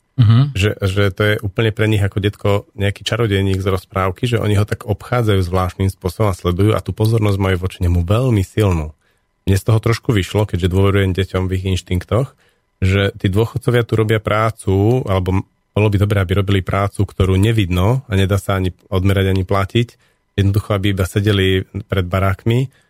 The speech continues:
Speaker 2: a usmievali sa na ľudí a to úplne bude stačiť. Myslím, že to je určitý druh vyžarovania alebo nejakého mentorstva, nejakého, nejakých vibrácií, ktoré nám ale výrazne presne môžu chýbať a prejavuje sa to presne aj v tom, ako si naznačil, v tej, v tej sociálnej kríze.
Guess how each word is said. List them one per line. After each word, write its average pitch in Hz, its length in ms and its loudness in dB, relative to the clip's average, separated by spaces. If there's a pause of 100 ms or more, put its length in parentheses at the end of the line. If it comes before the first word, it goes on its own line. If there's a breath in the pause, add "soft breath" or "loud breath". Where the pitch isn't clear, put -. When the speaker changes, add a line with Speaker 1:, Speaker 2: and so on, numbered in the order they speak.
Speaker 2:
a - 80 -6
usmievali 87 480 2
sa 92 140 -4
na 92 160 2
ľudí 101 560 2
a 98 80 -2
to 87 100 -4
úplne 104 400 0
bude 95 160 0
stačiť. - 480 -4
Myslím, 92 300 -2
že 92 80 -2
to - 100 -8
je 95 80 4
určitý 95 240 -2
druh 95 160 2
vyžarovania 98 720 0
alebo 90 240 -2
nejakého 92 340 -2
mentorstva, 98 800 -2
nejakého, 92 720 0 (1080)
nejakých 95 280 2
vibrácií, 107 580 0
ktoré 101 300 -2
nám 98 180 0
ale 98 140 0
výrazne 101 480 0
presne 98 240 -2
môžu 92 240 0
chýbať 92 400 0
a - 20 -8
prejavuje 92 380 0
sa - 80 -16
to 92 160 -8
presne 90 320 -4
aj 87 100 -4
v - 60 -10
tom, 92 100 -2
ako 85 140 -8
si - 160 -12
naznačil, 87 480 -2
v 85 80 -14
tej, 85 160 -4
v - 80 -20
tej 90 160 -4
sociálnej 92 480 -2
kríze. 90 560 0